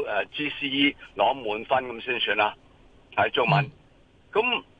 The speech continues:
Speaker 1: 你點計我咧？香港嘅大學，噉有啲咧，
Speaker 2: 嗯。
Speaker 1: 佢只係計你三分。
Speaker 2: 嗯。
Speaker 1: 即使你攞滿，即係你最高分喎，吓，A 星啊，
Speaker 2: 嗯。
Speaker 1: 或者九啊，噉，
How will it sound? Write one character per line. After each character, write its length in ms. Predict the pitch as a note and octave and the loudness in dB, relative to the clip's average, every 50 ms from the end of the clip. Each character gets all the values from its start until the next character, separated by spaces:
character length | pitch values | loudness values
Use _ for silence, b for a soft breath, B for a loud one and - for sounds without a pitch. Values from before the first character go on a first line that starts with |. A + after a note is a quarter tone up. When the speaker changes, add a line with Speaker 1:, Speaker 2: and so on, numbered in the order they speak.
| - - | -16 -4
Speaker 1:
你 220 | - C#3 D3 E3+ - | 0 2 2 2 2
點 140 | D#3+ F3+ G#3 | 2 2 4
計 260 | G#3+ G3 E3+ E3 D#3+ | 4 4 4 4 4
我 100 | D#3+ E3 | 4 4
咧？ 140 | F3+ G3+ G3+ G3+ | 4 2 0 0
香 120 | G3+ F3+ | -2 0
港 140 | E3 E3 E3 | 0 2 2
嘅 240 | D#3+ D3+ C#3+ C3 - - - - | 4 4 2 2 0 -4 -6 -2
大 140 | A#2+ A2+ G#2+ | 0 0 2
學， 40 | A2+ G#2+ G2+ - - _ _ _ _ _ _ _ - C#3+ | 2 0 -2 -2 -8 _ _ _ _ _ _ _ -2 0
噉 80 | C3+ | 2
有 200 | D3 E3 E3 F#3 | 2 2 2 2
啲 20 | E3+ | 0
咧， 220 | G#3+ A3 A3+ A3 | 0 2 2 2
Speaker 2:
嗯。 80 | G#3+ - - - - _ _ - | 0 -2 -8 -20 -20 _ _ -4
Speaker 1:
佢 120 | C3+ D#3 - - | -4 -4 -2 0
只 60 | F#3+ | 0
係 180 | G3 F3+ - - | 2 2 2 2
計 240 | - C3 A#2+ B2 B2 | 2 2 2 2 0
你 60 | B2+ - | 0 0
三 240 | - E3 C3+ D#3+ E3+ | 0 0 0 0 0
分。 240 | - - D#3 D3 - - _ _ _ _ _ _ _ _ _ _ _ _ _ _ - - | 0 0 0 0 -2 -8 _ _ _ _ _ _ _ _ _ _ _ _ _ _ -10 -6
Speaker 2:
嗯。 180 | D3+ C#3 C3 A#2+ - | -6 -6 -6 -4 -2
Speaker 1:
即 60 | - - - - | -2 -2 -2 -2
使 140 | - E3+ F3+ | -4 -2 2
你 60 | E3 D#3 C3+ | 2 2 4
攞 160 | B2+ C#3+ - - A#2+ | 2 2 0 -2 -4
滿， 180 | A2+ A2+ C#3 - _ _ - - | -8 -8 -10 -14 _ _ -6 -2
即 40 | F3 | 0
係 100 | D#3+ - - | 0 0 -2
你 80 | B2+ A#2+ | -6 -4
最 160 | - C3 C3 | -2 -2 0
高 140 | - D3 C#3+ | 2 2 2
分 160 | - C#3+ C3 B2 | 2 2 0 0
喎， 180 | A2+ F#2+ E2+ | -2 -4 -2
吓， 200 | - G#2+ - - - - - - | 0 -2 -2 -2 -6 -18 -12 -4
A 260 | - D3 D3+ D3 C#3+ | 0 0 2 2 2
星 240 | D3+ D3+ C#3+ C#3 C3 | 2 2 2 4 2
啊， 140 | B2+ A#2 G#2+ | 2 2 2
Speaker 2:
嗯。 40 | A2 | 2
Speaker 1:
或 180 | G#2+ G#2 C3 - | 0 0 0 -2
者 40 | - | -2
九 240 | - G2+ F2+ G2 A2+ | -4 -2 0 2 2
啊， 200 | - A#2 G#2+ G2+ | 2 2 2 0
噉， 180 | G#2+ A2+ A#2+ G#2+ | -2 -6 -10 -14